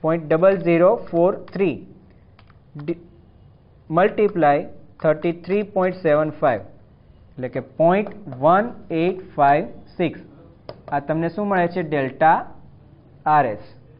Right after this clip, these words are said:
શું મળે છે? ડેલ્ટા આરએસનું મૂલ્ય. હવે કયું મળ્યું છે? શ્રેણી જોડાણનું.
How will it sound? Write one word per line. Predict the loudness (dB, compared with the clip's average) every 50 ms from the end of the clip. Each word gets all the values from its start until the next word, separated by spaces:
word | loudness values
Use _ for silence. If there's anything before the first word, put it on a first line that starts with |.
| -20 -14 -10
શું | -8 -4
મળે | -2 -2 -2 -2
છે? | -4 -4
ડેલ્ટા | -2 0 0 0 0 0 2 2 2 2 0 -4 -10 -18 -20 -16 -6 -4
આરએસનું | -2 -2 0 -2 -4 -6 -6 -8 -8 -6 -6
મૂલ્ય. | -6 -8 -8 -10 -12 -16 -18 -20 -20 -20 -20 -20 _ -20 -20 _ _ _ _ _ -10
હવે | -8 -8 -8 -8 -10 -14 -20 -20 -20 -20 -8 0 4
કયું | 4 6 6 6
મળ્યું | 6 4 4 4 4
છે? | 4 4 4 4 2 -2 -8 -16 -18 -14 -4
શ્રેણી | 0 0 2 2 2 0
જોડાણનું. | 0 -2 -2 -4 -4 -6 -10 -14